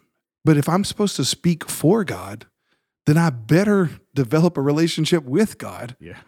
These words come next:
Speaker 1: so that I would know what he wants me to say,
Speaker 2: Mm-hmm.
Speaker 1: you know?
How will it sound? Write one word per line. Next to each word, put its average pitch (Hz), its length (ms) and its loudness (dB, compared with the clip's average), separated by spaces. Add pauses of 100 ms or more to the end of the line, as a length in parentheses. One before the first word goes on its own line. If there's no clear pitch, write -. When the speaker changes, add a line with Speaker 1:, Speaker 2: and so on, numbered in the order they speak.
(460)
Speaker 1:
so 170 200 2
that 147 140 -2
I 151 120 -2
would 156 200 0
know 147 160 2
what 175 180 2
he 180 120 0
wants 165 340 0
me 185 120 0
to 151 100 0
say, - 400 -6 (160)
Speaker 2:
Mm-hmm. 73 200 -16 (380)
Speaker 1:
you 139 100 0
know? 127 320 -2